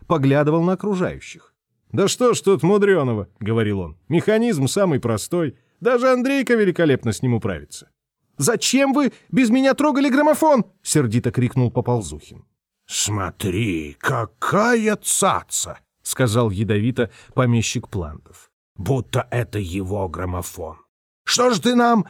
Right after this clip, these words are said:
кружил голову, что на нём играть нужно учиться? А вот Митя Калантарёв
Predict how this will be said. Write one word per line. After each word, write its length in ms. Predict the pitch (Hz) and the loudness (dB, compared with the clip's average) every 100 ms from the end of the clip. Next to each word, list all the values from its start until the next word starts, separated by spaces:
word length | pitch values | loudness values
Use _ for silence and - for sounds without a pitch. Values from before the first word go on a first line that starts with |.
| - | -6
кружил 540 | - 226 247 180 262 208 | -2 2 2 2 2 2
голову, 540 | 175 214 196 196 180 | 4 6 6 6 4
что 200 | - 202 | 2 0
на 100 | 190 | 2
нём 260 | 185 185 175 | 4 4 4
играть 360 | 160 175 160 | 2 2 2
нужно 380 | 160 160 127 151 | 2 2 2 2
учиться? 680 | 143 - - 127 - - 107 _ _ - | 0 -2 -6 -6 -8 -8 -8 _ _ 0
А 100 | 220 | 2
вот 220 | 233 - _ 175 | 2 -2 _ 0
Митя 480 | 269 320 254 - | 4 4 2 -2
Калантарёв 840 | - 135 143 135 120 82 78 - | -2 2 4 2 0 -4 -6 -12